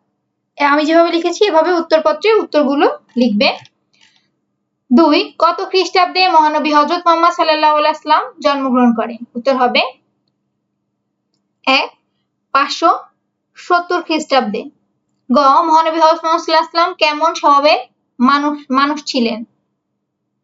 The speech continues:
শান্ত ও বিনয়ী, তিন নম্বরটা হবে।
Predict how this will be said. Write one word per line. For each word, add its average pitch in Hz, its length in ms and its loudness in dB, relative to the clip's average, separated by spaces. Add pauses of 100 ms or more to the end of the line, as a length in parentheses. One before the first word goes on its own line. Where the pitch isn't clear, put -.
(160)
শান্ত 285 460 -2
ও 392 360 2 (640)
বিনয়ী, 226 580 0
তিন 277 180 2
নম্বরটা 233 340 0
হবে। 208 260 -6